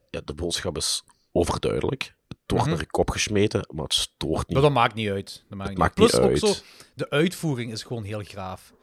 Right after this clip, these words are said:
Speaker 1: Ja.
Speaker 2: En, en origineel ook. Allee, ik bedoel,
Speaker 1: Ja.
Speaker 2: eh, graaf en origineel. Dat eind, allee, met dat
Speaker 1: Ja,
Speaker 2: einde
Speaker 1: ja,
Speaker 2: bij
Speaker 1: ja.
Speaker 2: de boodschap dat eraan hangt en bla, bla, bla. Fantastisch.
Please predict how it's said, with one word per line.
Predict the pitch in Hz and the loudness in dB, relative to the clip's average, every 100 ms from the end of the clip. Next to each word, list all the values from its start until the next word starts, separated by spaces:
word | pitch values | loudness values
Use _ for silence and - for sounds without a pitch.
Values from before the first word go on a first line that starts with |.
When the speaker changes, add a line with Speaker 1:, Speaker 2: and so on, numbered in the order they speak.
| _ _ | _ _
Speaker 1:
Ja. | 156 - | 0 4
Speaker 2:
En, | 170 175 - _ | 2 2 -4 _
en | 147 - | -6 -4
origineel | 120 101 104 113 123 | -8 -6 -8 -8 -8
ook. | 95 - | -12 -14
Allee, | 110 107 | -8 -8
ik | |
bedoel, | 101 90 | 2 4
Speaker 1:
Ja. | 95 107 _ - 110 110 110 107 101 | 4 0 _ -18 -14 -10 -10 -10 -10
Speaker 2:
eh, | 95 | -12
graaf | - 127 123 | -8 -6 -6
en | 120 | -10
origineel. | 110 110 110 | -12 -12 -10
Dat | 123 | -8
eind, | 131 123 156 - | -6 -6 -6 -6
allee, | 135 110 92 - _ _ | -6 -6 -8 -16 _ _
met | - 120 | -10 -8
dat | - | 0
Speaker 1:
Ja, | 87 | 2
Speaker 2:
einde | 87 | 2
Speaker 1:
ja, | 87 | 0
Speaker 2:
bij | 80 | -2
Speaker 1:
ja. | |
Speaker 2:
de | 80 92 | -4 -4
boodschap | 143 - 135 | -6 -6 -6
dat | 139 | -6
eraan | 123 127 131 | -4 -4 -4
hangt | 139 | -6
en | 127 | -6
bla, | 113 110 | -6 -4
bla, | 117 | -6
bla. | 120 123 - _ _ | -6 -8 -12 _ _
Fantastisch. | - 110 120 - 120 - | -18 -14 -14 -14 -16 -18